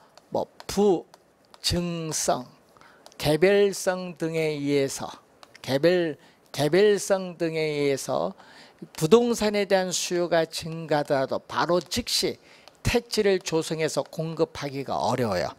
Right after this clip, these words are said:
바로 이 공급에 뭐가 있다? 시차가 있어요. 부동산은 공급의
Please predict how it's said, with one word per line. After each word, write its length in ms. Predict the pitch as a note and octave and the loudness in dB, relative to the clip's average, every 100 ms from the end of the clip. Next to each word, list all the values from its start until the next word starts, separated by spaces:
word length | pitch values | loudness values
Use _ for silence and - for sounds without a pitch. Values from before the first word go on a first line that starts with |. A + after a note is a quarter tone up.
| - - - - | -18 -20 -16 -2
바로 240 | B2 A#2 | 0 0
이 140 | A2+ A#2 | -2 -4
공급에 840 | - E3 F#3 G#3 G#3 F#3+ E3 B2 - - | -4 -2 2 2 4 2 4 2 0 -10
뭐가 280 | C#3+ D3+ | -4 -2
있다? 380 | D3 - G#2+ - - | -2 -2 -6 -6 -8
시차가 840 | - - B3 - - - - C3+ | -2 -2 -2 -8 -8 -8 -4 -4
있어요. 260 | A#2+ G2+ - | -4 -8 -6
부동산은 800 | D#3+ F#3 C4 A#3+ G3+ E3 B2 D3 - - _ _ _ - | 4 4 4 -2 -4 -6 -8 -12 -18 -20 _ _ _ -6
공급의 840 | D#3 F3 G3 F#3 F#3 D#3+ A#2 | -2 0 0 2 2 4 0